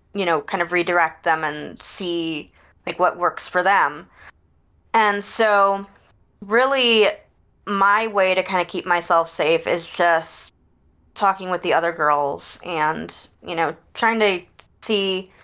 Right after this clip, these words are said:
what's going on with this client. What are they into? What do they like? What do they not like? Are they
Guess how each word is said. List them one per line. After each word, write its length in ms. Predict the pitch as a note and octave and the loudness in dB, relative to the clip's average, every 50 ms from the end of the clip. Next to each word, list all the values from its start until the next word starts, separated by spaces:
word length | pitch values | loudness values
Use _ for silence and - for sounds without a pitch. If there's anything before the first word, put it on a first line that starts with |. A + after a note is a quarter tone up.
| - _ _ _ - | -20 _ _ _ -2
what's 220 | G#3+ A3+ G#3+ - | -2 -2 0 0
going 220 | - A#3 G#3+ G3+ F#3+ | 2 2 2 2 2
on 120 | F3+ D#3+ | 2 0
with 120 | D#3 C#3+ - | 0 -2 -8
this 100 | D#3 D#3 | -10 -8
client. 380 | - - F3+ D3 C#3+ - - | -4 -4 -4 -4 -4 -6 -2
What 160 | E3+ F3+ F3 | 0 2 2
are 80 | F3 F3+ | 2 2
they 200 | F3 F3 E3 - | 2 2 2 2
into? 540 | - E3 D3 D#3+ E3 - F3 E3 - - - | 0 -2 -6 -6 -10 -10 -8 -8 -6 -6 -4
What 200 | - D#3+ D#3 - | -2 -2 -4 -4
do 80 | - - | -4 -4
they 160 | D#3 D3+ D3+ | -4 -4 -4
like? 420 | D#3 - - - - - - - | -2 -2 -2 -2 -4 -6 -6 -2
What 160 | F3+ D#3 C3 - | -2 -2 -2 -2
do 140 | - D#3+ | -6 -4
they 160 | C#3+ D3 C#3 C#3 | -2 -2 -2 -2
not 440 | C#3+ D3 D#3 E3 D#3 D3+ - - | -4 -2 0 2 2 2 2 0
like? 440 | - - - - - - - - - - | -6 -10 -10 -10 -12 -14 -16 -16 -8 -2
Are 160 | - F3 E3+ | -2 -2 0
they 500 | D#3 D#3+ D3 C#3+ D3 C#3 C3 C3 - | 0 0 0 0 0 0 -2 -4 -8